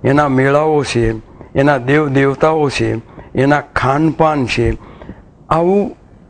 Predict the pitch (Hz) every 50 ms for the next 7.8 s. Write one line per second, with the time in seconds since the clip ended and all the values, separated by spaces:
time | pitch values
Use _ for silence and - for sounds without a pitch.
0 | - - 151 170 185 185 156 147 143 120 110 113 143 170 190 202 190 - - -
1 | 135 135 131 - - 135 160 147 151 151 151 156 160 165 165 - 160 143 143 -
2 | - 110 127 131 139 143 135 - - - 143 139 135 131 - - - - - -
3 | - - - - - - - - - - - 135 156 175 180 143 117 - - 139
4 | 147 - - - - - - - - - - - - 131 - 147 156 165 143 -
5 | - 131 123 - - - 160 180 196 156 139 175 175 180 180 180 185 190 190 180
6 | - - - - - 110 120 139 160 196 196 - - 160 160 156 - - 143 147
7 | - 156 151 151 160 160 156 - - 143 165 196 196 160 135 131